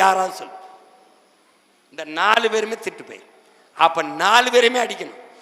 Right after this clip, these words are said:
என்னை எப்படி கூடுவா, எப்படி கூடுவா? திமுக ஆட்சியை ஒழிக்கணும், எல்லாரும் வாங்க ஒண்ணா நிப்போம்,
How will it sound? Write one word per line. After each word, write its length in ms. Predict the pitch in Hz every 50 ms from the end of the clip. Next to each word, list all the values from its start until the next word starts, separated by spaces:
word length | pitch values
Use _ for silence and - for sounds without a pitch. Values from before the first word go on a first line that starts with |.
| - - - 170
என்னை 160 | 208 226 233
எப்படி 160 | 233 240 269 247 -
கூடுவா, 320 | 247 247 240 254 269 285 294 285 - - - - - - - - - - - _ _ _ _ _ _ _ _ _ _ _ _ _ _ _ _ -
எப்படி 180 | 220 262 294 262
கூடுவா? 240 | 262 254 220 214 196 156 127 - - - -
திமுக 400 | - 262 285 277 285 285 - 277 262 247 240
ஆட்சியை 280 | 254 247 254 - 269 254 214 214
ஒழிக்கணும், 400 | 262 311 311 - 269 240 202 - - - 147 165
எல்லாரும் 360 | 180 185 196 190 196 196 180 175
வாங்க 160 | 175 175 170 160 143 131
ஒண்ணா 180 | 170 196 202 180 175
நிப்போம், 320 | 151 147 - - 135 120